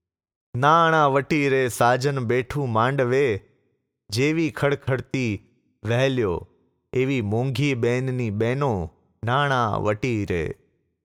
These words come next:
પડસાળ જ વાડી ને પડસાળ જ માંડવો.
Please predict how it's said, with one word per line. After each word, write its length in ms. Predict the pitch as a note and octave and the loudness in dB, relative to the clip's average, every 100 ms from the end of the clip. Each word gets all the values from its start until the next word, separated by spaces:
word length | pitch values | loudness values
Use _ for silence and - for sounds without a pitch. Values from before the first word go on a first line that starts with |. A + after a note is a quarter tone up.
| _ _ _ _ _ _ _ _ _ _ _ _ _ C#3+ | _ _ _ _ _ _ _ _ _ _ _ _ _ -4
પડસાળ 420 | E3 - G#3 A3+ | -2 0 0 0
જ 120 | C3 | 0
વાડી 420 | A2 A#2 C3+ F3+ - | 2 2 0 -6 -8
ને 80 | C3 | -8
પડસાળ 600 | D3 A2+ G#2 A#2+ A#2 B2+ | -4 -4 -2 -2 0 -2
જ 140 | C3 A2 | -4 -4
માંડવો. 440 | F#2 E2+ D#2+ | -4 -4 -6